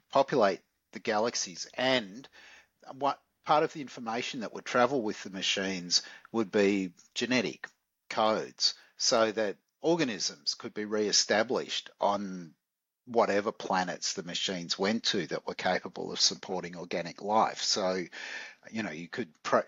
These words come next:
the, the machines would be kind of very general purpose machines, but would be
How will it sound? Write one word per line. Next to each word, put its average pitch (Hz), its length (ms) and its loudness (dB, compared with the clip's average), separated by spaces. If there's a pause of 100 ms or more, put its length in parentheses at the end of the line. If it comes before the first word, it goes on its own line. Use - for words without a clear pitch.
(120)
the, 113 240 0
the 123 80 -2
machines 113 540 0
would 98 120 -14
be 82 360 -8 (600)
kind 101 200 -4
of 85 60 -14 (160)
very 110 220 2
general 92 280 -6
purpose 104 500 -2
machines, 82 720 -4 (720)
but 92 200 2
would 104 140 -6
be 104 180 -6